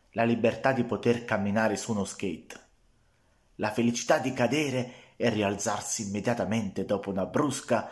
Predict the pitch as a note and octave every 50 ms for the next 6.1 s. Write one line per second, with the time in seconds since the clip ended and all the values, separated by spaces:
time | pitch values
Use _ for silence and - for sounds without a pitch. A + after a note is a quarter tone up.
0 | - - - - - G#2+ A2+ - - - A2+ G#2+ G2 - G#2+ - G#2 G2 - C3
1 | C3+ B2+ A2+ G#2 - A#2 F#2 E2 C#2+ - - - - - - _ _ _ _ _
2 | _ _ _ _ _ _ _ _ _ _ _ _ _ _ _ _ _ _ _ _
3 | _ _ _ _ _ _ _ _ _ _ _ _ _ _ _ _ _ _ _ _
4 | - G2+ A2 G#2 G2+ G2+ G2+ G2 G2 F#2+ G#2+ G#2 G2 F#2 F2 E2+ G#2+ G2 F#2+ F#2
5 | F#2+ F#2 F2+ F2 E2+ - - F#2+ E2 F#2 F2 F2 E2 D#2 D2 D2 - - - -
6 | - -